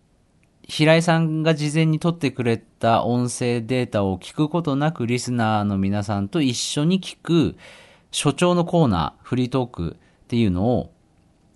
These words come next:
挟んでいるわけですよ。普段のね、本編では。だけど今回は、も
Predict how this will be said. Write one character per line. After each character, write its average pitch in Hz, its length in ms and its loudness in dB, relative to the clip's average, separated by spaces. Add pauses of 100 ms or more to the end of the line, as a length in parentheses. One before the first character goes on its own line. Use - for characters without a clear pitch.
挟 135 400 0
ん 113 180 0
で 87 400 -4 (540)
い 101 80 0
る 92 240 0
わ 87 140 -2
け 90 40 -8
で 71 100 -12
す - 100 -12
よ。 64 120 -12 (920)
普 113 120 -4
段 82 160 0
の 67 80 -10
ね、 156 240 -6 (120)
本 85 220 -4
編 69 140 -10
で 65 80 -12
は。 65 140 -12 (600)
だ 175 60 0
け 160 60 4
ど 113 80 2
今 254 220 2
回 76 160 0
は、 80 340 2 (1120)
も 190 420 4